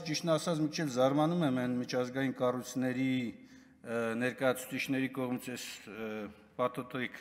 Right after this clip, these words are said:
հայտարարություններից, որ աջակցել եք միշտ այս իշխանություններին ու հիմա բողոքում եք այդ գործողություններից։ Բայց այնուամենայնիվ, հիմա մենք ունենք կոնկրետ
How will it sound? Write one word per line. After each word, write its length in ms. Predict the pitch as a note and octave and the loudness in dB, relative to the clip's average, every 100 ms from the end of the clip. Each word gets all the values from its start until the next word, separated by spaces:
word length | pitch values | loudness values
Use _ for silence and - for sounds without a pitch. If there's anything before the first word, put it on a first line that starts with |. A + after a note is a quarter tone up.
| - | -4
հայտարարություններից, 1160 | A2+ A#2+ B2 A#2+ A#2+ - A#2+ B2 C#3+ G3 G3+ - - - - - | -2 0 0 0 -2 -6 -4 -2 -2 -2 -6 -8 -10 -18 -20 -4
որ 140 | B2+ A2+ B2+ | -4 0 0
աջակցել 420 | B2 B2+ - F3 | 4 2 0 -4
եք 120 | C3 G#2 | -4 -6
միշտ 300 | G#2 - - - A#2+ | -8 -10 -14 -12 -10
այս 140 | G2+ | -8
իշխանություններին 880 | A2 - A2+ G#2 - A2 A2+ F3+ F#3+ | -8 -4 -4 -4 -8 -6 -4 -4 -2
ու 60 | B2+ | 0
հիմա 180 | C#3+ E3+ - - - | 2 0 -4 -16 -8
բողոքում 400 | A#2+ D3 E3 G#3 D#3 | 4 6 6 6 0
եք 120 | - | 0
այդ 140 | G2+ G2+ | -8 -6
գործողություններից։ 960 | G#2 F2 G#2+ G#2 - G#2 G2+ F#2 - - - - - - - - | -6 -6 -8 -8 -6 -6 -4 -8 -10 -16 -20 -20 -18 -18 -10 12
Բայց 280 | E3+ D3 F3 | 12 12 10
այնուամենայնիվ, 880 | G3+ A3 G#3+ G#3+ G3+ G3 F3+ G#2+ - - - A2+ | 8 8 2 2 2 2 2 0 -6 -16 -12 0
հիմա 180 | D#3 G#3 | 4 6
մենք 240 | G#3+ G3 F#3 | 4 2 0
ունենք 240 | G#3 G#3 | 0 2
կոնկրետ 400 | F3+ E3 G3 F#3+ | 2 2 0 6